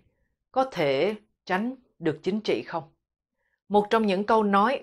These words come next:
thường nghe nhất ở nhiều người là họ không muốn bàn đến chính trị. Ok, không làm chính trị thì có thể hiểu được. Ở đây người ta khẳng định là họ không muốn đề cập đến chính trị trong mọi phát biểu,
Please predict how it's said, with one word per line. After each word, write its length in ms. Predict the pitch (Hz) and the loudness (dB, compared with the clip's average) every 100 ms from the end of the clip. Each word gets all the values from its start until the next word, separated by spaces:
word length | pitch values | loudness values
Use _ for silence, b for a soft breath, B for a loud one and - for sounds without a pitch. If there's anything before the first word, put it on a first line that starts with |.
| - | -4
thường 280 | 190 180 185 | 2 2 2
nghe 180 | 190 190 | 0 0
nhất 240 | 208 247 | -2 -4
ở 160 | - 156 | -8 -4
nhiều 220 | 180 160 | -2 -2
người 320 | 156 151 139 _ _ _ - | -2 -2 -4 _ _ _ -2
là 220 | 170 160 | 2 2
họ 200 | 143 151 | 2 2
không 240 | 165 175 | 2 -2
muốn 240 | 175 208 196 | -2 -2 0
bàn 300 | 160 147 151 | 0 -2 -6
đến 160 | 160 | -8
chính 200 | 185 202 | -6 -6
trị. 260 | 202 156 107 _ _ _ _ _ _ _ _ | 0 -2 -2 _ _ _ _ _ _ _ _
Ok, 300 | 185 - 220 214 - _ _ | -12 -4 -4 -4 -14 _ _
không 220 | - 226 | -2 0
làm 200 | 220 160 | 2 0
chính 240 | 151 220 247 | -2 -4 2
trị 280 | - 117 - | 0 0 -4
thì 180 | 175 151 | -6 -2
có 140 | 202 | -2
thể 160 | 202 151 | -2 -2
hiểu 180 | 151 | -2
được. 280 | 160 165 160 b b b _ | 0 0 -2 b b b _
Ở 140 | 165 | 0
đây 220 | 202 208 | 4 6
người 140 | 196 180 | 4 2
ta 140 | 196 | 2
khẳng 280 | 190 180 185 | 0 -4 0
định 200 | 202 180 | 2 2
là 140 | 165 | -2
họ 220 | 151 170 131 | -2 0 0
không 400 | - 196 190 190 | 0 -2 0 4
muốn 320 | 220 302 370 | 4 2 -4
đề 220 | 170 151 | -4 -2
cập 260 | 143 143 - | -2 -8 -6
đến 180 | 165 196 | -4 -4
chính 220 | 220 247 | -6 -2
trị 260 | 175 117 139 | -2 -2 -6
trong 180 | 151 147 | -8 -6
mọi 160 | 202 | -8
phát 220 | - 175 | -8 -8
biểu, 280 | 151 139 165 | -6 -6 -6